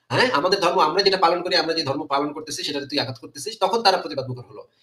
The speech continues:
ঠিক একইভাবে এখনকার সময়ে কাবা শরীফে প্রতিষ্ঠিত ধর্মটা হচ্ছে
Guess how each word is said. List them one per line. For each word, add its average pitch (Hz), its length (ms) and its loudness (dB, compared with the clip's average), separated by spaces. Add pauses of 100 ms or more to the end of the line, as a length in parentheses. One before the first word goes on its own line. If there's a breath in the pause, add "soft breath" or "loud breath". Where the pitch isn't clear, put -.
(240 soft breath)
ঠিক 190 260 0
একইভাবে 175 640 4 (440)
এখনকার 254 460 2
সময়ে 202 520 -2 (500)
কাবা 143 220 4
শরীফে 185 380 0 (320)
প্রতিষ্ঠিত - 420 -4
ধর্মটা 160 380 -4
হচ্ছে - 160 -8